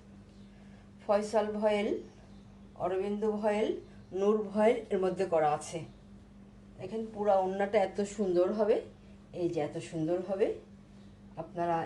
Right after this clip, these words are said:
এবারে যে স্ক্রিনশট নেবেন, নিয়ে আপনার নাম, অ্যাড্রেস, ফোন নাম্বার দিয়ে আমাদেরকে ইনবক্স করবেন বা স্ক্রিনে দেওয়া নাম্বারে WhatsApp, ইমো আছে, ওইখানে যোগাযোগ করে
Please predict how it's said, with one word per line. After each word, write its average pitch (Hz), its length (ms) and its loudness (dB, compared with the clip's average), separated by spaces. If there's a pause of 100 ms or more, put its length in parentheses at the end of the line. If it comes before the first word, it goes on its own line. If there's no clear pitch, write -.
(160)
এবারে 208 300 6 (1080)
যে 175 80 -6 (140)
স্ক্রিনশট 185 560 -8
নেবেন, 185 280 -2 (1160)
নিয়ে 185 240 0 (220)
আপনার 180 260 -4 (120)
নাম, 190 140 0 (140)
অ্যাড্রেস, 185 520 -2
ফোন 170 140 -2 (100)
নাম্বার 185 240 2 (140)
দিয়ে 214 140 8 (160)
আমাদেরকে 175 520 4 (640)
ইনবক্স 180 420 6 (100)
করবেন 202 280 8 (140)
বা 175 120 12 (840)
স্ক্রিনে 226 380 6
দেওয়া 190 160 12 (100)
নাম্বারে 175 320 8 (120)
WhatsApp, 190 440 4
ইমো 202 180 4 (100)
আছে, 214 180 0 (520)
ওইখানে 214 300 10 (120)
যোগাযোগ 196 320 8 (100)
করে 226 140 12